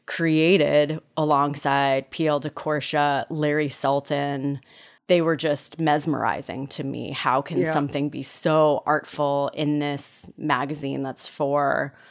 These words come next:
Speaker 1: hundreds of thousands of people to see?
Speaker 2: Mm-hmm.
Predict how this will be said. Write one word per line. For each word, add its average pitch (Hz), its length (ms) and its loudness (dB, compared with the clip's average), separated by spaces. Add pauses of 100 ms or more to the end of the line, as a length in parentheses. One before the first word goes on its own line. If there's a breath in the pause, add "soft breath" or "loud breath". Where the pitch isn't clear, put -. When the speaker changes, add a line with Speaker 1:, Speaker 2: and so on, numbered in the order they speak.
(120)
Speaker 1:
hundreds 139 340 -6
of 143 100 -10
thousands 135 420 -4
of 147 100 -18
people 143 580 -6
to 151 120 -10
see? - 500 -10
Speaker 2:
Mm-hmm. 151 300 -4